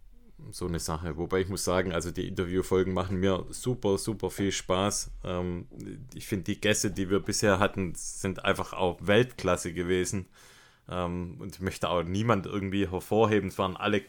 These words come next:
cool und ich glaub, jede Interviewfolge hat irgendwas.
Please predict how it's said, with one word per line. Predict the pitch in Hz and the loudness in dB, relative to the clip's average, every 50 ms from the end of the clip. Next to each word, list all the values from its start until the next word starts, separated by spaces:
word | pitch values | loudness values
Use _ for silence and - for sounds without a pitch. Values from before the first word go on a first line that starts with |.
| - - | -2 -2
cool | 113 113 113 104 | 0 0 0 0
und | - - 95 90 - - - - - - - _ - | -2 -4 -6 -6 -8 -10 -20 -20 -20 -20 -20 _ -18
ich | - - | -10 -4
glaub, | - 92 85 - - | -2 -2 -2 -4 -4
jede | 92 95 98 90 98 | -4 -2 0 0 0
Interviewfolge | 87 95 95 92 95 90 90 95 90 - - 95 92 87 90 87 | 0 -2 -4 -6 -6 -6 -6 -6 -6 -2 -2 0 0 0 0 -2
hat | 90 92 - - | -2 -4 -6 -6
irgendwas. | 90 87 98 92 92 87 92 92 87 - - | -6 -4 -4 -4 -2 -2 -2 -2 -2 -4 -8